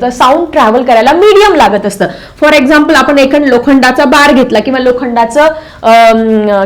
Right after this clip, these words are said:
किंवा लाकडाचं, अ, लाकडाचं एक ओंडका घेतलं, तर त्याच्यामध्ये सुद्धा साऊंड ट्रॅव्हल होतो. म्हणजे त्याच्यामधले जे पार्टिकल्स आहे,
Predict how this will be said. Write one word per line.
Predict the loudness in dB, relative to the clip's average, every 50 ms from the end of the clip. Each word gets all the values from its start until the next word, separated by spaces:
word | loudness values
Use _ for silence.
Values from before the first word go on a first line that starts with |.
| -2
किंवा | -2 0 0
लाकडाचं, | 2 2 2 2 2 0 0 2 2
अ, | 0 0 0 0 0 0 -2 -2 -4 -8 -8 -8 -4
लाकडाचं | -2 -2 0 2 2 0 2 0
एक | 0 0
ओंडका | 0 0 0 0 0 0 2
घेतलं, | 2 2 2 2 0 -2 -2 -4 -12 -4 -4
तर | -4
त्याच्यामध्ये | -2 0 0 0 0 0 0 0 0 0 2 0 2 2 2 2 0 -2 -4
सुद्धा | -2 0 0 0 2 2 0 0
साऊंड | 0 0 2 2 2 2
ट्रॅव्हल | 2 0 2 2 2 2
होतो. | 2 2 2 2
म्हणजे | 2 2 2 2
त्याच्यामधले | 0 0 0 0 2 2 2 2 2 2
जे | 0 0
पार्टिकल्स | 0 0 0 0 2 0 0 2 2 2 2
आहे, | 2 0 0 0